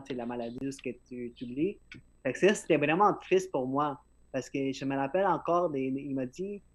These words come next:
Fais qu'est-ce que t'aimes. » Tu sais, il m'a dit, « Est-ce que tu vas continuer à étudier en soins infirmiers ? » J'ai dit, « Je sais pas. »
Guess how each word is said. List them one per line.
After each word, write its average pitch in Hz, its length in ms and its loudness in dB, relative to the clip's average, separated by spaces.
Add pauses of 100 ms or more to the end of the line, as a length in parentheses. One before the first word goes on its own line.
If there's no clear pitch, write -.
(180)
Fais 190 140 4 (100)
qu'est-ce 151 220 0
que - 200 2
t'aimes. » 139 340 -4 (120)
Tu - 20 -10
sais, 160 60 -2
il 143 40 0
m'a 131 100 -2
dit, « 156 260 0 (120)
Est-ce 135 120 -6
que 156 80 0
tu - 160 -6
vas 139 100 2
continuer 139 340 -4
à - 20 2
étudier 151 260 -2
en 151 80 2
soins 147 180 -4
infirmiers ? » 135 380 -4
J'ai 131 140 -4
dit, « 120 180 -16
Je 120 100 -2
sais 117 220 -6
pas. » 147 320 -4